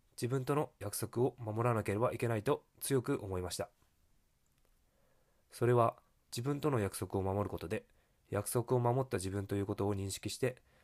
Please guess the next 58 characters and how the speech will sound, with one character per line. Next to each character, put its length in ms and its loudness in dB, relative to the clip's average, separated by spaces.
自 100 2
己 20 -14
肯 340 2
定 180 2
感 200 0
を 160 -6
高 220 -4
め 120 2
る 60 0
こ 100 -2
と 100 0
が 120 2
で 140 -4
き 80 2
る 80 -2
か 80 0
ら 80 0
で 80 -4
す。 160 -12
こ 120 -2
れ 80 6
ら 120 6
は 180 2
意 80 -6
識 200 -10
的 200 -2
に 200 -4
最 240 -2
初 140 -2
に 200 -4
三 140 -4
日 180 0
く 80 4
ら 80 6
い 60 4
や 80 2
っ 40 -8
て 140 0
み 80 -2
て 80 -2
も 240 -4
気 100 -8
分 180 -2
が 180 0
変 100 0
わ 80 2
っ 20 -18
て 80 -8
く 80 0
る 60 0
と 80 -2
思 100 -4
い 40 -6
ま 100 -6
す。 120 -12
そ 160 -6
れ 120 2
を 180 2